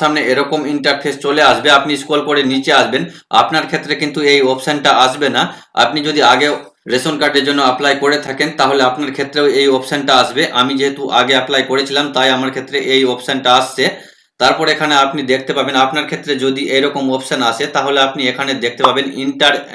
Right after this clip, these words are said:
an another application with this number। তো আপনি এখানে নতুন রেশন কার্ড অ্যাড করার জন্য এখানে ক্লিক করবেন। তারপর আবারও এরকম আপনার সামনে সমস্ত ব্যক্তির নাম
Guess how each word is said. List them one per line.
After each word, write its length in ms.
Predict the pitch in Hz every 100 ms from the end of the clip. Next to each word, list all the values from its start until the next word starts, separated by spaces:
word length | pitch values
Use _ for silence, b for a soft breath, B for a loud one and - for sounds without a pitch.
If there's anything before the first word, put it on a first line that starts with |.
| 127
an 80 | 143 B B B -
another 300 | 123 143 147 143 127
application 760 | 131 139 139 131 127 120 147 170 -
with 160 | 131 139 117
this 160 | 131 139 135
number। 260 | 139 110 101 -
তো 40 | 123
আপনি 160 | 143 135 127
এখানে 240 | 135 147 175 B _ 117
নতুন 200 | 117 139
রেশন 280 | 127 120 135 135
কার্ড 160 | 131 - b b b _ _
অ্যাড 160 | 123 127
করার 200 | 139 139 123
জন্য 120 | 131
এখানে 280 | 139 135 123
ক্লিক 260 | 120 - - 139
করবেন। 240 | 95 90 - _ - - - _ _ _
তারপর 280 | 135 - 170
আবারও 360 | 127 151 151 156
এরকম 340 | 147 147 151 131
আপনার 340 | 127 151 147 143
সামনে 220 | 147 147 139 - -
সমস্ত 300 | 123 139 139 143
ব্যক্তির 280 | 135 139 135
নাম 100 | 135